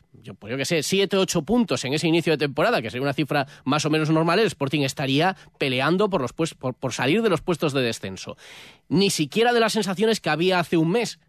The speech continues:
Lo que hay que hacer es recuperarlas ya. No vale, "Bueno, es que hace un mes competíamos". Ya, pero es que llevas un mes sin competir, ni en resultados,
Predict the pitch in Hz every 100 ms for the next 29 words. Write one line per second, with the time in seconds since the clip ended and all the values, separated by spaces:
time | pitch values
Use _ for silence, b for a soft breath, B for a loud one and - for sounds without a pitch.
0 | _ 110 107 117 165 202 220 196 156 135
1 | 165 190 170 165 190 147 185 220 202 220
2 | 190 220 240 233 - 226 170 160 214 127
3 | 95 104 160 214 120 135 156 208 - B
4 | B B 170 160 151 165 - 147 139 135
5 | 131 139 240 - 120 127 127 123 117 120
6 | - 131 175 208 226 233